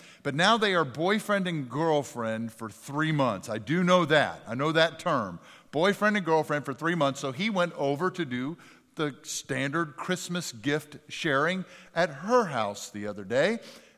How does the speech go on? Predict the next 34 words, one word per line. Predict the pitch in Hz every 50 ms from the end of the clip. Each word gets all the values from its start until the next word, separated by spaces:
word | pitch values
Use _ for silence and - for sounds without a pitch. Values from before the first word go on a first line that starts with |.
| _ -
And | 220 233
I | 302 381
thought | - - 160 151 156
he | 185 208
was | 220 220 -
very | - 175 143 180 196 214 240 240
creative, | - - - 214 190 180 185 196 208 240 262 240 - - - - -
and | 165 170 170 -
it | 180
was | 185 202 190 185
very | 190 190 196 202 220 247 247
nice | 247 262 269 240 196 151 - -
to | - 147 131
see | - - 147 143
my | 135 131 127 123
son | - - 139 131 127 123 120 113 107 - - - - - - - _ -
give | 180 214 202
her | 226 208
this | 151 151 143 - -
gift | - 120 110 - 208 208 202 - -
where | 160 151 131
you | 123 131 - -
open | 160 196 185 208 202 190
this | 180 147 - -
box | 101 - 151 151 139 131 120 - - -
and | 131 120 - _ -
out | 131 143 156 156 147 156 - - 127 113 107
blooms, | 113 123 131 160 202 220 185 147 127 117 98 -
basically, | - - 113 117 110 - 123 107 - 123 123 127 131 139 135 - - - - _ _ _ _ -
all | 147 156 165 180 190
these | 185 196 175 147 -
pictures | - - 190 180 185 - - - 120 113 117 120 117 - - - -
of | 120 110 107
their | 117 113 110 110 110